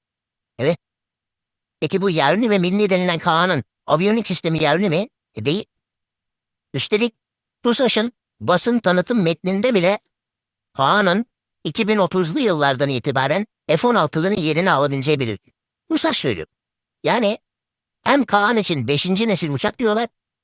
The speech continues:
hem de anca iki bin otuzdan itibaren dördüncü nesil uçağın yerini alabileceğini söylüyor. Bu tusaş Genel Müdürü kim? T H Y apronda, Türk Hava Yolları apronda deve kesmiş diye.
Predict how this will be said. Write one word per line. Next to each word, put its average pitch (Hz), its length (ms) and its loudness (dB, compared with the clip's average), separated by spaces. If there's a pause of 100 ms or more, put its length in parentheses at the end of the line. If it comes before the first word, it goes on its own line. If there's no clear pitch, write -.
(300)
hem 202 200 2
de 185 80 2
anca 208 520 2
iki 175 240 -4
bin 208 80 2
otuzdan 170 440 0
itibaren 127 540 -2 (360)
dördüncü 185 540 2
nesil 175 260 0
uçağın 160 320 0
yerini 147 320 0
alabileceğini 123 520 -2
söylüyor. 95 260 -10 (1400)
Bu 180 120 -2
tusaş 208 360 0
Genel 190 240 0
Müdürü 170 280 0
kim? 226 220 -2 (1080)
T 139 140 0
H 160 60 2
Y 175 140 2
apronda, 170 520 2
Türk 156 220 -6
Hava 180 140 0
Yolları 160 320 0
apronda 175 480 0
deve 175 200 2
kesmiş - 360 -4
diye. 113 140 -4